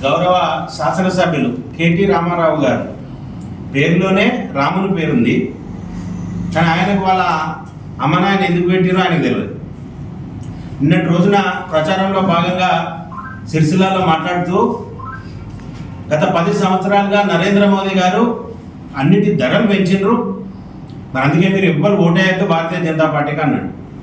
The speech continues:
మరి పదేళ్ళకెళ్ళి రాష్ట్రంలో నువ్వు నడిపినావా, నరేంద్ర మోడీ నడిపిండా?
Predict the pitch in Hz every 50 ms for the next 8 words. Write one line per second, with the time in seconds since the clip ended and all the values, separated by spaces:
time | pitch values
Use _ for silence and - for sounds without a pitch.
0 | - - - - - - - - - - - - - - - - 196 196 196 180
1 | 165 160 - 220 220 233 220 226 226 220 220 190 190 196 196 196 220 214 208 208
2 | 208 180 175 175 196 233 220 214 214 202 202 202 196 190 190 202 - - - -
3 | - - - 147 143 143 - 226 240 226 208 196 170 165 147 131 117 117 - -
4 | - 95 92 -